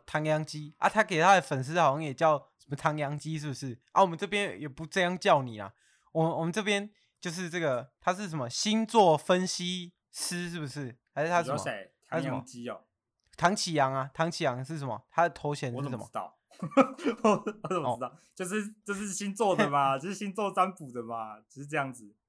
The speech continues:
Speaker 1: 对吗？星座占卜，那我来这边，我们也会给你这个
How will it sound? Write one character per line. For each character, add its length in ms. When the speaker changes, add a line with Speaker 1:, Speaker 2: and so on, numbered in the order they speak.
Speaker 1:
对 100
吗？ 160
星 260
座 160
占 280
卜， 340
那 180
我 200
来 200
这 120
边， 300
我 80
们 140
也 220
会 140
给 160
你 160
这 100
个 200